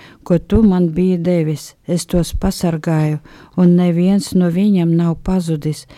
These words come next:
kā vien pazušanas dēls, lai piepildītos raksti. Bet tagad es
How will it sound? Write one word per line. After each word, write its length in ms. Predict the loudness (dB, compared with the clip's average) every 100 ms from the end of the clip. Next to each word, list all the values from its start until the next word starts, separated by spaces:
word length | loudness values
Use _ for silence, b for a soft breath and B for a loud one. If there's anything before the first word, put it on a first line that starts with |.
| B B
kā 200 | -2 0
vien 180 | 2 0
pazušanas 1120 | 0 -2 -2 -4 -6 -14 -8 -2 0 0 -2
dēls, 540 | -2 -2 -2 -4 -10 _ B B B
lai 140 | -2 0
piepildītos 1080 | -2 -4 -2 -4 -2 -6 -4 -4 -4 -2
raksti. 640 | -2 -2 -4 -8 -10 -6 -6 -8 _ _ _ _ _ B B B B B B B B B
Bet 240 | -4 -4 -8 -6
tagad 400 | -4 -2 -2 -4
es 140 | -4